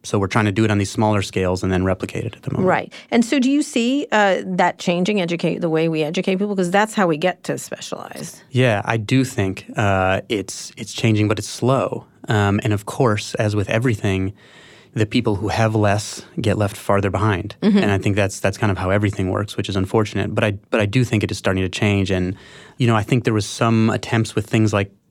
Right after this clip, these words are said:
Speaker 1: Common Core to build some of that in, but then it was
Speaker 2: Mm-hmm.
Speaker 1: incredibly controversial because kids were frustrated, right? But sometimes they're
Speaker 2: Mm-hmm.
Speaker 1: supposed to be frustrated, and they, and, and it looks like, uh, you know,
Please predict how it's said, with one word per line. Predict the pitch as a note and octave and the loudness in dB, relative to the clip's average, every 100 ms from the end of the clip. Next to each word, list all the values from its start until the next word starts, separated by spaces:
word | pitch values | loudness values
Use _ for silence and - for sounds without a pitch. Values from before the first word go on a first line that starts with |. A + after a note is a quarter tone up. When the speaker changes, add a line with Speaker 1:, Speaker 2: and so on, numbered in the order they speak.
| - | -4
Speaker 1:
Common | A#2+ A2 G2+ | 0 0 0
Core | - C#3+ C#3+ D#3+ | 0 2 4 4
to | C#3+ | 2
build | C#3 C#3 | 0 0
some | D3 | 2
of | C#3+ | 2
that | C3+ C3+ | 4 4
in, | C3 | 2
but | A#2 | 2
then | A2+ | 2
it | |
was | G2+ G2+ | 2 2
Speaker 2:
Mm-hmm. | |
Speaker 1:
incredibly | D3+ A2+ G2+ | 2 2 0
controversial | G#2 G2 G#2 B2 D3 - B2 | 0 -2 0 0 2 2 0
because | G#2+ G2 G#2 F#2 F#2 | 0 0 0 0 -2
kids | - G#2+ G2 | -2 -4 0
were | G2 | -4
frustrated, | - B2+ - C3 B2+ A#2 | 0 -2 0 0 2 2
right? | G#2 G#2+ | 0 -2
But | G2 | -4
sometimes | - G2 G3 | -2 2 4
they're | F#3+ | 2
Speaker 2:
Mm-hmm. | |
Speaker 1:
supposed | E3+ A#2+ A#2+ | 2 0 0
to | |
be | A#2 | -2
frustrated, | A2 A#2+ - B2 A2+ G2+ | 0 0 0 0 0 0
and | F#2 | 0
they, | F#2 F#2+ G2 - - - | 0 -2 -6 -16 -16 -8
and, | - G2 G2 - | 0 2 2 2
and | G#2 | 0
it | G2 | 2
looks | A2 G#2+ - | 0 -2 0
like, | G#2 F#2+ - - - | 0 0 -4 -16 -4
uh, | G2+ F#2 F#2+ - - | 0 0 -2 -4 -4
you | A2 | 0
know, | G2+ F#2 F#2+ | 2 2 -2